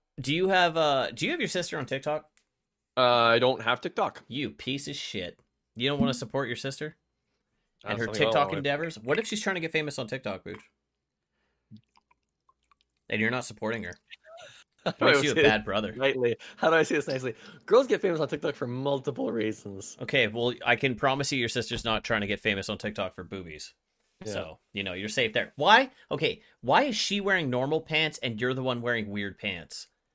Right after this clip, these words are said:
Speaker 2: Her?
Speaker 1: She's wearing normal pants.
Speaker 2: Very short. These are comfortable, man. That's all
Speaker 1: Yeah.
Speaker 2: it boils down to. It's just comfort.
Speaker 1: Okay, I don't know what you call that, but that was, those aren't shorts. Those are like
Speaker 2: Hers?
Speaker 1: They're like jorts.
Speaker 2: Or mine?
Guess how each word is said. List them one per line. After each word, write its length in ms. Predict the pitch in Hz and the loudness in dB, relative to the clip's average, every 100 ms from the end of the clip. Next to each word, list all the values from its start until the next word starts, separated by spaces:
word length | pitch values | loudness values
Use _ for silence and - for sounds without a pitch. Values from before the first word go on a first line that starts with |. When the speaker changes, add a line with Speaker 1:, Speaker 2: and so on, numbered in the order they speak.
| _ _ _ _ - | _ _ _ _ 2
Speaker 2:
Her? 420 | 143 214 427 320 _ | 6 6 4 -2 _
Speaker 1:
She's 260 | - 240 320 | -6 0 4
wearing 220 | 359 339 | 4 4
normal 320 | 254 262 233 | 2 2 2
pants. 640 | 214 233 277 117 - - - - | 2 2 2 0 -6 -14 -10 2
Speaker 2:
Very 140 | 233 | 4
short. 280 | 180 226 - | 6 4 4
These 180 | 135 131 | 0 0
are 20 | |
comfortable, 380 | - 165 135 107 | 0 0 0 -2
man. 240 | 107 165 | 0 -2
That's 160 | 175 - | -4 -10
all 120 | - | 2
Speaker 1:
Yeah. 160 | - 269 | 6 8
Speaker 2:
it 40 | |
boils 180 | 160 151 | 6 4
down 220 | 139 147 165 | 4 2 2
to. 60 | 117 | -2
It's 120 | 123 | -2
just 140 | 151 | -4
comfort. 420 | - 147 135 104 - | -2 -2 0 -2 -6
Speaker 1:
Okay, 360 | 131 135 104 - - | -4 0 0 0 2
I 100 | 131 | 4
don't 200 | 175 165 | 4 2
know 100 | 160 | 0
what 380 | 107 104 120 - - | 2 4 4 2 -4
you 140 | 123 | -6
call 280 | 107 131 117 | -2 0 2
that, 380 | 135 151 147 107 | 4 2 0 -4
but 220 | 123 113 | -4 0
that 220 | 117 113 | 2 0
was, 260 | 117 110 - | 0 -4 -4
those 240 | 123 131 | -2 0
aren't 300 | 139 131 107 | 0 -2 -4
shorts. 420 | - 127 123 127 - | -4 -2 -2 -4 -2
Those 260 | 123 123 | -2 0
are 100 | 123 | -2
like 360 | 113 104 95 - _ _ _ _ _ _ _ _ | 0 0 -2 -10 _ _ _ _ _ _ _ _
Speaker 2:
Hers? 420 | 120 147 330 - - _ | 4 4 4 -2 -14 _
Speaker 1:
They're 80 | 110 | -4
like 280 | 120 117 107 | -2 -2 -4
jorts. 440 | 95 127 120 - | -4 -2 -2 -4
Speaker 2:
Or 40 | 123 | 0
mine? 340 | 120 101 92 | 2 2 -2